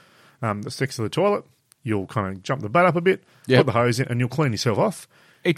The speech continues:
Speaker 1: And then you just
Speaker 2: it's like
Speaker 1: use
Speaker 2: a
Speaker 1: a little bit of
Speaker 2: bidet.
Speaker 1: toilet paper. Yeah, pretty much. It's a bit of a, a cheap version of a bidet.
Speaker 2: Yeah.
Speaker 1: Um, you'll get a bit of toilet paper. You'll just dab, make
Speaker 2: Yeah.
Speaker 1: sure everything's all
Speaker 2: <laughs>
Speaker 1: clean, and it goes in a waste. Not, not like with the arms. That'd be funny though. Um, and then it goes in a little waste paper basket next to the toilet.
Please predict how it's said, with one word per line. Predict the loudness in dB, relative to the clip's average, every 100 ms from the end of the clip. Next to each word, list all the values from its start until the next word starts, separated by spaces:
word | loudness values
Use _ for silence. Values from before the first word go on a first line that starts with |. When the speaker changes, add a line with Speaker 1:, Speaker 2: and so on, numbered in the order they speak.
| 4
Speaker 1:
And | 4
then | 4
you | 2
just | 2 2
Speaker 2:
it's |
like | 4
Speaker 1:
use | 4
Speaker 2:
a |
Speaker 1:
a | 4
little | 4
bit | 4
of |
Speaker 2:
bidet. | 4 2
Speaker 1:
toilet | 0 2
paper. | 0 -2 -2
Yeah, | 0 2
pretty | 2 2
much. | 0 -4 -8 -6
It's | -4
a | 0
bit | 0
of | 2
a, | -2 -2
a | -6
cheap | 0 0 2
version | 2 0 -2
of | -8
a |
bidet. | -6 -6 -6 -10 -12 0
Speaker 2:
Yeah. | 0 0 -4
Speaker 1:
Um, | 0 0
you'll | 0
get | 0
a | 0
bit | 0
of |
toilet | 2 2 2
paper. | 0 0 -4
You'll | -4
just | -4 -2
dab, | 2 2 2 -2 _
make | -2 2 2
Speaker 2:
Yeah. |
Speaker 1:
sure | 2
everything's | 2 2 4
all | 4
Speaker 2:
<laughs> |
Speaker 1:
clean, | 4 2 -2 _ -2
and | 2
it | 4
goes | 4 4
in | 2
a | 4
waste. | 6 4 4
Not, | 6 8 6
not | 6 4 6
like | 4 2
with | 0
the | 2
arms. | 4 2 -2 -10
That'd | -6 -6 -4 -8 -4 0 0
be | 0
funny | -2 -2 -2
though. | -6 -8 -10 -4 -4 -4 -6 -4
Um, | -2 0
and | 2
then | 4
it | 6
goes | 6 4
in | 4
a |
little | 0 2
waste | 2 2
paper | 0 0
basket | 0 -2 -4 -8
next | -8 -8
to |
the | -6
toilet. | -4 -4